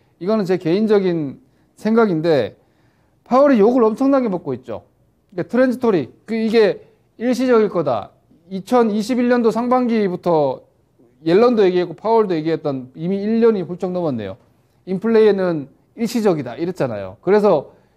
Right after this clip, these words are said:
사실상 금리를 인상하는 걸 너무 늦췄죠.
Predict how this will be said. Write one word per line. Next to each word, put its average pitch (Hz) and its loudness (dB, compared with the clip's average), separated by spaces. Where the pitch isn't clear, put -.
사실상 190 -2
금리를 202 2
인상하는 202 -2
걸 147 -4
너무 196 0
늦췄죠. 185 -4